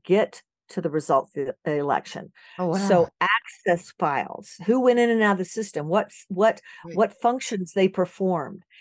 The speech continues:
Speaker 1: audit files, files that you cannot do an audit of the election without these, because you have to see how they di-, how they adjudicated,
Speaker 2: Right.
Speaker 1: um, you know, and things like that. So these were all wiped, twenty-nine thousand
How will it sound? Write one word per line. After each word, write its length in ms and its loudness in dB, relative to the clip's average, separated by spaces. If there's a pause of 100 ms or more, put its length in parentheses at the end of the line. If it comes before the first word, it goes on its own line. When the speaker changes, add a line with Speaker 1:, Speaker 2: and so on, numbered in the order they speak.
(420)
Speaker 1:
audit 480 4
files, 640 -4
files 360 4
that 140 -2
you 140 -2
cannot 460 0
do 120 2
an 100 0
audit 380 2
of 120 0
the 80 0
election 420 -2
without 440 -2
these, 240 -10
because 300 -10
you 60 0
have 140 0
to 100 -8
see 240 -4
how 220 0
they 160 0
di-, 160 -10 (120)
how 140 2
they 160 2
adjudicated, 920 0 (280)
Speaker 2:
Right. 160 -12
Speaker 1:
um, 340 -4
you 140 -2
know, 60 -6 (280)
and 80 -2
things 220 -2
like 160 -2
that. 160 2 (320)
So 160 2
these 380 2
were 200 2
all 300 6
wiped, 720 -2
twenty-nine 760 -4 (100)
thousand 800 0